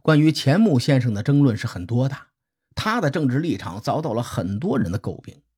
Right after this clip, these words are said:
《国史大纲》写于抗战时期，当时钱先生对抗战很绝望，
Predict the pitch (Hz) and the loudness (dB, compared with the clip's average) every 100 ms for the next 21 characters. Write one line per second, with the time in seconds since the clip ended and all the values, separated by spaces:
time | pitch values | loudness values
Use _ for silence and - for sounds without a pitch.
0 | _ _ _ _ _ _ _ _ _ _ | _ _ _ _ _ _ _ _ _ _
1 | _ _ _ 208 254 180 185 156 202 - | _ _ _ 2 4 2 0 2 0 -2
2 | _ _ _ - 107 113 151 - 135 147 | _ _ _ -4 2 2 2 0 2 2
3 | 113 82 - - _ _ _ _ _ _ | 0 -8 -12 -16 _ _ _ _ _ _
4 | _ 240 277 254 226 240 190 226 226 214 | _ 4 4 4 2 2 2 2 2 2
5 | 180 120 120 135 - 156 143 120 104 - | 2 2 2 0 0 0 2 2 -2 -4
6 | 104 156 - | -4 -4 -6